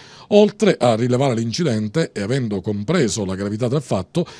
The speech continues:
è riuscito ad individuare l'uomo che, malgrado il fortissimo impatto, aveva quasi raggiunto un locale che si trova nei pressi del luogo teatro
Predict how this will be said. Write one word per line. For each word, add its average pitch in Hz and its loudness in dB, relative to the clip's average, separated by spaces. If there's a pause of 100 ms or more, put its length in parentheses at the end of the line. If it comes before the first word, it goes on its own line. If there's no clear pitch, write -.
(140)
è 208 6
riuscito 156 2
ad 123 2
individuare 127 0
l'uomo 143 2
che, 123 -8
malgrado 127 0 (280)
il 160 6
fortissimo 135 -2
impatto, 139 0
aveva 160 2
quasi 135 2
raggiunto 170 0
un 165 2
locale 143 -2
che 101 -4
si 113 -6
trova 135 2 (300)
nei 175 2
pressi 165 0
del 117 2
luogo 113 0
teatro 92 0